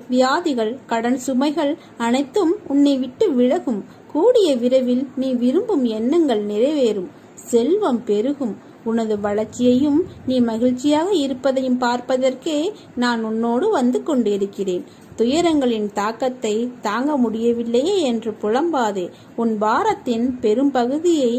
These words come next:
நான் சுமந்து கொண்டுதான் இருக்கிறேன். உன்னை நான் எந்த நேரத்திலும் கைவிட மாட்டேன். நிழலாக என்றும் உனக்காக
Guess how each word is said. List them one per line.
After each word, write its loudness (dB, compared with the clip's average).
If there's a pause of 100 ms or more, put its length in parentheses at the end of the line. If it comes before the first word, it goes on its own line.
நான் 0
சுமந்து 0
கொண்டுதான் -2
இருக்கிறேன். -2 (340)
உன்னை 2
நான் -2 (280)
எந்த 2
நேரத்திலும் -2
கைவிட 0
மாட்டேன். -2 (260)
நிழலாக 0 (360)
என்றும் 2
உனக்காக -2